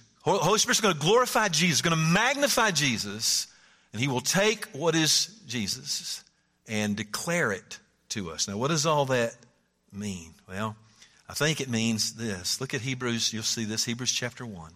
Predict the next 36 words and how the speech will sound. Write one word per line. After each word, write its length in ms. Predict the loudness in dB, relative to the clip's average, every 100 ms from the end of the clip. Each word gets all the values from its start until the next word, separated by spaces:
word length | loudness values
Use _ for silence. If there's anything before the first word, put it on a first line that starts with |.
| _ _ _ -18 -18 -20 -20 -12
Long 500 | -4 2 4 4 4
ago, 480 | 2 4 4 4 0 -8 _ _ _ _
let's 120 | 0
say 200 | 2 4
in 100 | 4
the, 120 | 2 -2 -8 -4
in 80 |
the 60 | -2
days 360 | 2 2 4 2
of 120 | 2
Exodus 680 | 2 2 2 2 2 0 -4 -10 -12
that 100 | -6
we're 80 |
reading 300 | 0 0 0
about, 240 | -2 -6 -10 -20 -20 -20 -20 -4
at 140 | -2 2
many 280 | 2 4
times 400 | 2 4 4 4
and 80 | 4
in 60 | 4
many 180 | 4 6
ways, 220 | 4 4
God 220 | 4 2
spoke 300 | 2 2 4
to 80 | 4
our 100 | 4
fathers 360 | 4 4 4 4
by 200 | 4 4
the 60 |
prophets. 680 | 4 4 4 4 2 2 2 -4 _ _ _ 2
But 160 | 4
in 140 | 6 6
these 200 | 4 6
last 460 | 6 6 4 2
days, 580 | 4 4 2 -2 -2 -4 -2
now, 640 | 2 4 4 4 2 -2